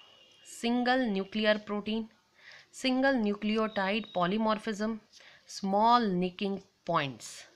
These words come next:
तो आप देखेंगे कि इसका जो सही जवाब है वो है ऑप्शन नंबर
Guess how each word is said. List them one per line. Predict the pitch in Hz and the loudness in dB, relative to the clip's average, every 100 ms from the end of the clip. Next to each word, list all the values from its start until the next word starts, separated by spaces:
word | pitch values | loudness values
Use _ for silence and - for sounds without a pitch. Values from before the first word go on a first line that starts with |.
| - _ - | -20 _ -8
तो | |
आप | 151 | -8
देखेंगे | 147 165 220 240 | -6 -4 -2 0
कि | 233 190 | -2 -4
इसका | 175 190 | -2 0
जो | 175 175 | 0 -2
सही | 165 254 240 285 220 | -4 -2 0 2 2
जवाब | 190 170 160 151 | 2 2 2 0
है | 151 190 170 208 - - - - | 0 0 0 -2 -8 -16 -14 -4
वो | 214 | -2
है | 226 - | -2 2
ऑप्शन | 262 269 277 | 2 4 2
नंबर | 220 196 180 175 170 175 | 2 2 2 2 2 -2